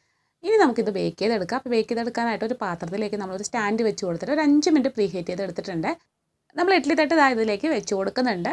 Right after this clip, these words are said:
എന്നിട്ട് നമുക്കിതൊന്ന് അടച്ച് വെക്കണം. ഇരുപത് to ഇരുപത്തഞ്ച് മിനിറ്റ് ആകുമ്പോഴേക്ക് തന്നെ നമ്മുടെ ബണ്ണ് നല്ലതുപോലെ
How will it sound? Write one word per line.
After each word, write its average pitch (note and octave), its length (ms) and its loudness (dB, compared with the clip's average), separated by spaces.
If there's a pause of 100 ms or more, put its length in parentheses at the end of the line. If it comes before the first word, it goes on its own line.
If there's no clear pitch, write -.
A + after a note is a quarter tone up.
എന്നിട്ട് D#4 220 0
നമുക്കിതൊന്ന് C4+ 420 2
അടച്ച് F#3 340 -2
വെക്കണം. A3 280 -4 (720)
ഇരുപത് G4+ 300 8
to G4 100 8
ഇരുപത്തഞ്ച് F#4 440 4
മിനിറ്റ് B3+ 260 4
ആകുമ്പോഴേക്ക് G#3+ 380 0
തന്നെ G#3 160 -4
നമ്മുടെ G3+ 260 -6
ബണ്ണ് F3+ 240 -4
നല്ലതുപോലെ F3 340 -2